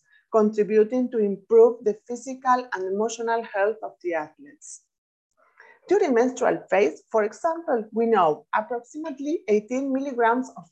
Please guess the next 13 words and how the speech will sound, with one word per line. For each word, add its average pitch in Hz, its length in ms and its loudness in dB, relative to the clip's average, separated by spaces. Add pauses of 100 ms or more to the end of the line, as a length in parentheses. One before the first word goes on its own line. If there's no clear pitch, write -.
iron 233 460 2
can 202 200 -4
be 196 220 -2
lost 226 260 4 (140)
due 202 320 2
to, 180 140 -8 (560)
due 254 240 -4
to 247 100 -8
bleeding. 147 580 -8 (300)
The 226 160 4
reduction 240 920 -2
in 185 120 -16
hemoglobin 220 1040 -4